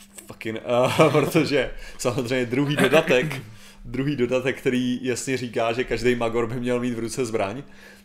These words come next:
tak, eh, tak to dělá strašně zajímavý, no, tyhle ty. Ty jsi kou-, ty jsi tak koukal na nějakou tu femu?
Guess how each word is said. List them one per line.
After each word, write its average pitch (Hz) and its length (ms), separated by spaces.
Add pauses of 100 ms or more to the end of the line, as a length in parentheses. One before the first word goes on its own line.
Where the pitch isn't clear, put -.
(120)
tak, 107 460
eh, 113 540
tak 120 160
to - 80
dělá 123 420
strašně 131 360
zajímavý, 147 420
no, 101 160
tyhle 107 260
ty. 104 120
Ty 123 120
jsi 180 120
kou-, 185 220
ty 160 80
jsi 180 220
tak 180 180
koukal 165 320
na 117 80
nějakou 113 360
tu 120 100
femu? 117 460